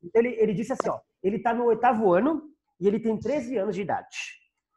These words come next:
Aí a, ele perguntou pra, pra Letícia, "Quantos anos tienes?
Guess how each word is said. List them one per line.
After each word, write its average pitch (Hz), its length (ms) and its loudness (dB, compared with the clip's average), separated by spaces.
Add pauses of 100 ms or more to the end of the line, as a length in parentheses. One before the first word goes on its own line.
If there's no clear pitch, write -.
(180)
Aí 185 160 2
a, 247 280 2
ele 220 120 2
perguntou 226 380 4
pra, 214 160 0
pra 202 200 -2
Letícia, 202 400 -2 (200)
"Quantos 311 460 2
anos 254 240 -2
tienes? 147 600 -8